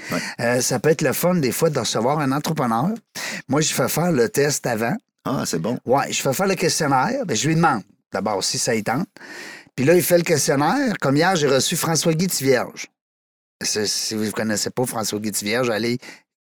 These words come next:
Speaker 2: compre-, allez pitonner ça sur
Speaker 1: Mhm.
Speaker 2: Monsieur Google ou Madame Google. On le sait plus, c'est Monsieur ou Madame. Mais, euh, allez sur Google, mettez, euh, François-Guy Tivierge, il est fou. Si vous y parlez, dites, dites que c'est moi qui fais dire qu'il est fou.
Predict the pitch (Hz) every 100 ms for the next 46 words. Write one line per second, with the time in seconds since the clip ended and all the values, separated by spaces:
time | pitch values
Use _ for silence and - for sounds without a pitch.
0 | _ - 135 120 101 107 127 143 - -
1 | 135 123 104 151 - 117 110 117 110 104
2 | 117 127 107 104 113 117 101 123 175 -
3 | - 127 - 123 196 - - 120 104 117
4 | 113 - - 190 - - - - - 139
5 | 143 - 143 151 131 127 127 - - 98
6 | 127 143 180 151 131 120 117 123 151 170
7 | - 117 110 135 143 143 117 104 127 123
8 | 123 123 131 - 113 147 131 - 117 117
9 | - 156 208 _ _ _ _ _ - -
10 | 127 120 127 113 117 147 135 123 113 131
11 | 131 123 - 117 113 123 - 110 117 117
12 | - 107 - 185